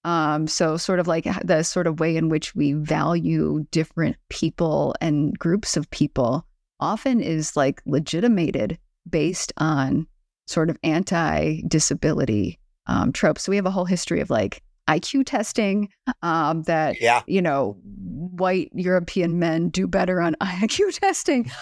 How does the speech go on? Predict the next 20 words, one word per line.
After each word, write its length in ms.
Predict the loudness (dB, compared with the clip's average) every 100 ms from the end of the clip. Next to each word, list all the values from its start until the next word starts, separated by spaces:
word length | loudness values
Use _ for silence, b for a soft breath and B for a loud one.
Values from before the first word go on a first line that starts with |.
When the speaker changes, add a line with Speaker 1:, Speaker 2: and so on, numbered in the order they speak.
| B
Speaker 1:
Um, 300 | 0 0 0
um, 380 | 0 2 0 0
you 160 | 0 2
know, 180 | 2 2
surprise, 580 | 0 2 2 2 2 0
they 140 | 0
wrote 180 | 2 2
the 60 | 2
tests. 580 | 2 2 0 -4 -10 -12 B B B
Um, 460 | 0 0 2 2 0
um, 260 | 0 2 2
there's 260 | 2 -2 -10 -20 _
a 160 | 0 0
whole 640 | 0 0 2 2 0 -2 0
history 440 | 0 2 0 0
of 500 | 2 2 0 -2 -10 _
that 400 | -4 0 0 0
being, 240 | 0 0 2
like, 180 | 0 -2
weaponized 760 | -2 0 0 2 0 -2 -6